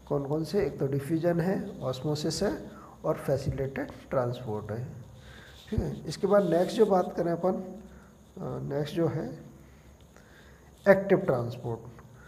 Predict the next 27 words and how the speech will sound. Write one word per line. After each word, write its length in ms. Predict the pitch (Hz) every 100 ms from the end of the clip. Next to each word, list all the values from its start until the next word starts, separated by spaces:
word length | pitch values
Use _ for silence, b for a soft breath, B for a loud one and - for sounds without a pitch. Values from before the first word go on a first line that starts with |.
| B B - -
तो 180 | - -
active 260 | 165 - 247
transport 760 | - 214 220 - 220 214 -
के 60 | 220
अंदर 280 | 196 185 190
जो 180 | 196
है, 540 | 156 185 190 - - - - b b b b b b b b b b b - - -
जो 140 | 147 185
molecules 720 | 165 165 180 190 214 208 214
या 280 | 196 180 -
ions 340 | 160 175 -
का 120 | - 208
जो 140 | 202
movement 480 | 156 147 165 185 185
होगा 240 | 160 170
वो 220 | 175 170 -
against 380 | 156 180 208 202
the 140 | 214 214
concentration 960 | 180 165 156 185 190 185 185 185 - 196
gradient 560 | 156 143 135 151 151 151
होगा, 560 | 143 135 139 123 - -
सांद्रता 640 | - 156 165 185 185 202
प्रवणता 580 | 202 190 151 160 - 170
के 160 | 165
विपरीत 500 | 170 156 151 156 160
होगा। 300 | 160 147 165
means 640 | 170 156 175 233 233 - -